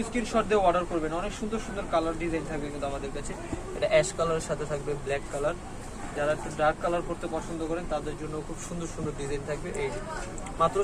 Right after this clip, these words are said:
ছয়শো টাকা, মাত্র ছয়শো টাকা হলে কিন্তু পেয়ে যাবেন আপনারা। এই যেটা থাকবে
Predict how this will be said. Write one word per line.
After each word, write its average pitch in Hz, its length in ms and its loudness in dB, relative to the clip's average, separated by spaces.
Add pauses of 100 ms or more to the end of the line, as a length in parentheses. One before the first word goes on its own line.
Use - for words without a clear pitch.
ছয়শো 202 340 6
টাকা, 123 160 0 (540)
মাত্র 180 200 -2 (140)
ছয়শো 190 260 -2
টাকা 160 140 0
হলে 156 160 -2
কিন্তু 151 200 -4
পেয়ে 156 180 0
যাবেন 139 240 0
আপনারা। 127 220 -4
এই 131 120 -2
যেটা 131 140 -2
থাকবে 135 260 -4